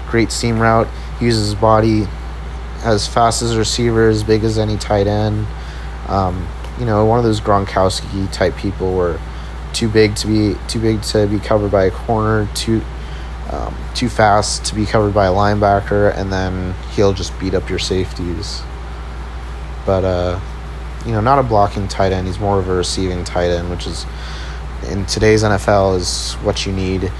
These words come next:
You know, you look at guys like Darren Waller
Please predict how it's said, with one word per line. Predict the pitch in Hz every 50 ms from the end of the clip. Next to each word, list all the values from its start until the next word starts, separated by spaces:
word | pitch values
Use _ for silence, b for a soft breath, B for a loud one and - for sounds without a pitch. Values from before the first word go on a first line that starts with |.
| B B B B B B - -
You | 90
know, | 98 98 90
you | 90 95 98
look | 101 - -
at | 98 90
guys | 101 95 95 95 98
like | 98 87 - -
Darren | - 95 95 92 85 82
Waller | 87 98 98 95 95 98 95 95 92 95 98